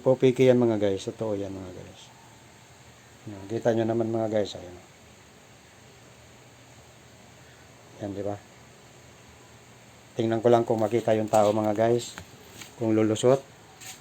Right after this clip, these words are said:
Ayun, mga guys. Ayun yung double niya, oh. Sa likod, ito yung totoong tao. Ayan. Oh, so, hindi siya piki, mga guys.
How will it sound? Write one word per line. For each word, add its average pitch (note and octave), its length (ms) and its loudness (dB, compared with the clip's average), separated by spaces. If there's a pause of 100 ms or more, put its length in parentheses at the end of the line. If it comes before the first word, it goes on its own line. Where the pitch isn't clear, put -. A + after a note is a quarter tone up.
(1600)
Ayun, B2 320 4
mga A2+ 240 0
guys. A2+ 320 2
Ayun A#2 260 0
yung A#2 160 0
double A2+ 380 0
niya, A2+ 240 -4
oh. F#2 60 -14 (640)
Sa A#2 240 -4
likod, A2+ 320 4 (340)
ito A#2 220 -6
yung A2 320 -2
totoong G#2+ 400 -6
tao. G2+ 260 -4 (140)
Ayan. G2 180 -16 (1900)
Oh, G2+ 140 -12
so, G#2 260 -4 (600)
hindi G#2 260 -6
siya A2+ 220 0
piki, A#2 260 -2
mga G#2+ 240 -4
guys. G2 380 -10